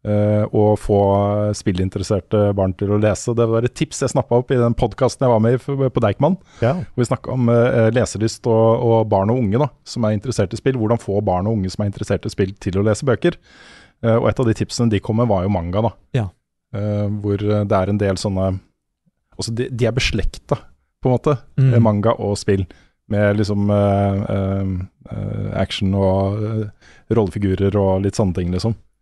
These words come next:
Speaker 3: Ja, jeg, jeg tror en av de må da gjøre jobben, føler jeg da. Hvis ikke så, hvis han er flink nok i engelsk, så er One Piece fortsatt kanskje det beste inngangspunktet til manga, synes jeg.
Speaker 1: Mm.
Speaker 3: Men jeg tror My Hero, jeg tror, jeg tror den, jeg tror du har den der,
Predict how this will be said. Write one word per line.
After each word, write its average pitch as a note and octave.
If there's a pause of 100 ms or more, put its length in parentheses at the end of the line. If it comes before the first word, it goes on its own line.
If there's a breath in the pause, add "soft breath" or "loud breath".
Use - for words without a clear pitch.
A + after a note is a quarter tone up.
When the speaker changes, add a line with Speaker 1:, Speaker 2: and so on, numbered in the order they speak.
(100)
Speaker 3:
Ja, -
jeg, F#2
jeg G2+
tror A#2+ (380)
en A2
av C3+
de C3+
må A#2+
da A2
gjøre A2
jobben, G#2
føler A2
jeg G#2
da. G2 (320)
Hvis A2+
ikke A2
så, A#2+
hvis A2
han C#3
er B2
flink A2+
nok A#2
i C3 (100)
engelsk, D3+
så -
er -
One -
Piece -
fortsatt -
kanskje A2
det A#2
beste A2 (460)
inngangspunktet G#2+
til B2
manga, A2
synes A2+
jeg. B2 (240)
Speaker 1:
Mm. A#2 (340)
Speaker 3:
Men G#2+
jeg A2
tror A#2+
My G#2
Hero, G#2
jeg G#2
tror, G2+ (120)
jeg G2+
tror A2
den, G#2 (600 loud breath)
jeg -
tror -
du C#3
har A2
den A#2+
der, A2